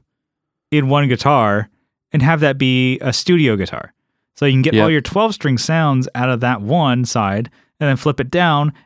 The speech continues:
Speaker 1: and have all your baritone things. So say if you wanted to play, like, I don't know, something in baritone,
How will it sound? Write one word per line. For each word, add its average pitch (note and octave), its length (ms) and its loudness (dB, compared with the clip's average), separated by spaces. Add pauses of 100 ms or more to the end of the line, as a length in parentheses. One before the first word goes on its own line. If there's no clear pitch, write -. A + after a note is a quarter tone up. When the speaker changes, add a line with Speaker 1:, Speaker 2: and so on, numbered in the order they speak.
Speaker 1:
and C#3+ 100 0
have C#3 180 0
all C#3 120 2
your C3 120 0
baritone D#3 540 0
things. G2 320 -4
So B2 160 -2
say C3+ 220 -2
if B2+ 120 -6
you C#3 60 0
wanted C3 380 0
to A#2+ 100 -2
play, C#3+ 480 0
like, A2 320 -2 (380)
I C#3+ 100 2
don't B2 100 2
know, F#2+ 220 0 (1300)
something G#2+ 380 -4
in G#2 100 -2
baritone, E3 520 0